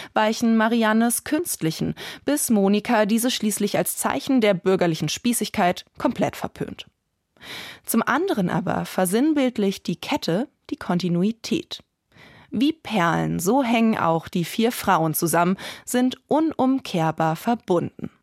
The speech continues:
Während männliche Genealogien so alt sind wie die Literatur selbst, man denke zum Beispiel an die Odyssee, in der zur Vorstellung jedes Kriegers zunächst einmal dessen Ahnen aufgezählt werden, blieben die weiblichen Abstammungslinien lange Zeit oft unsichtbar.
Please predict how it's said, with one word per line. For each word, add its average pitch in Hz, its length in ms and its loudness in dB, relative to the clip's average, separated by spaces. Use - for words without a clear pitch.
Während 202 280 2
männliche 233 460 4
Genealogien 165 800 2
so 196 140 2
alt 254 260 2
sind 175 240 2
wie 170 100 0
die 175 100 2
Literatur 165 480 0
selbst, 156 560 -2
man 220 200 0
denke 208 200 2
zum 190 160 -2
Beispiel 175 440 2
an 170 180 0
die 170 180 -2
Odyssee, 175 640 0
in 160 180 -2
der 175 140 0
zur 190 220 -2
Vorstellung 202 720 0
jedes 180 260 -2
Kriegers 226 380 2
zunächst 214 400 2
einmal 170 320 2
dessen 160 380 -2
Ahnen 185 360 2
aufgezählt 165 640 -2
werden, 190 340 2
blieben 233 320 2
die 196 220 0
weiblichen 233 540 0
Abstammungslinien 175 1000 0
lange 175 260 0
Zeit 165 420 -4
oft - 300 -4
unsichtbar. - 600 0